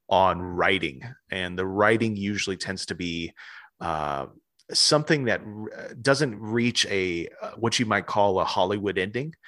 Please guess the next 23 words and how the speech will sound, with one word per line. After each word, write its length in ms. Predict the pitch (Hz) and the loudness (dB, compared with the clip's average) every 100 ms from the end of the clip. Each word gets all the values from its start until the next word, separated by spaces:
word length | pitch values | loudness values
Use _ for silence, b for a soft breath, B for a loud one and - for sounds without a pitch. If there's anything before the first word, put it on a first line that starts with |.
| B B | B B
It 140 | 101 - | -6 -2
can 120 | 98 | -2
be 180 | 107 104 | 0 0
something 380 | - 98 98 90 | 0 0 -2 -2
that 120 | 85 | 0
has 380 | 107 95 95 - | 2 0 0 -2
kind 240 | - 87 | -2 -2
of 140 | 85 85 | 0 0
a, 220 | 80 78 B B - | 0 -2 B B -2
a 80 | |
very 240 | 95 110 101 | 2 4 4
subversive 760 | - 95 82 104 110 - 101 | 2 2 2 2 2 0 -2
tone 440 | - 110 113 120 123 | -2 -2 -2 -2 -6
throughout, 580 | - 110 104 120 135 - | -2 2 4 4 0 -4
and 200 | 98 104 | -6 -4
then 140 | 101 | -4
the 200 | 101 92 | -6 -4
ending 480 | 101 113 104 95 95 | -4 0 0 0 -4
can 360 | - 87 82 85 - - B - | -4 -4 -4 -8 -14 -20 B 0
leave 260 | 107 113 | 4 4
you 160 | 101 95 | 4 2
wanting, 480 | 90 92 - 64 - | 2 2 0 -6 -2
right? 300 | 87 85 | 2 2